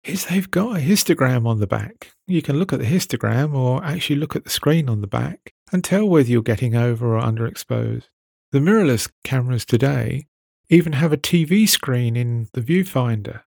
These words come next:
and that viewfinder will then give you a very good indication of whether the camera is metering correctly or not, and you can make adjustments to the exposure based on what you're seeing through the viewfinder. That's where we come from. That's what we use.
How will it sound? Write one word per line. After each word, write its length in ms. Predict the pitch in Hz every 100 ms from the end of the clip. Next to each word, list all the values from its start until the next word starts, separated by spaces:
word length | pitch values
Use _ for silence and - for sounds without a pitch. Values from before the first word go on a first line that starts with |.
| -
and 140 | 143
that 160 | 170 143
viewfinder 880 | 151 165 - 131 120 113 120 156
will 120 | 147 139
then 220 | 151 160
give 200 | 143 127
you 120 | 131
a 60 | 120
very 300 | 165 175 147
good 180 | 147
indication 840 | 135 131 131 143 151 139 - 113 196
of 140 | 170 -
whether 360 | 151 143 135
the 280 | 127 127 123 _
camera 400 | - 170 165 127
is 140 | 120 -
metering 500 | 143 180 - 127 117
correctly 520 | - 120 - - 127
or 100 | 135
not, 260 | 180 180 -
and 120 | 143
you 100 | 151
can 120 | -
make 240 | 143 180 185
adjustments 800 | 135 - - 165 - 123 131 -
to 120 | -
the 120 | 135
exposure 680 | 135 143 - 139 147 131 113
based 400 | 110 139 139 -
on 80 | 139
what 200 | 139 190
you're 120 | 190
seeing 300 | 123 - 131
through 220 | 131 - 139
the 80 | 131
viewfinder. 800 | 165 202 - 110 104 104 110 -
That's 260 | 208 233 -
where 160 | 196
we 220 | 185 196 185
come 260 | - 117
from. 400 | 110 - 117 131 _ _ _
That's 240 | - 190 -
what 160 | 180
we 160 | 180 165
use. 800 | 160 151 110 104 113 131 123 -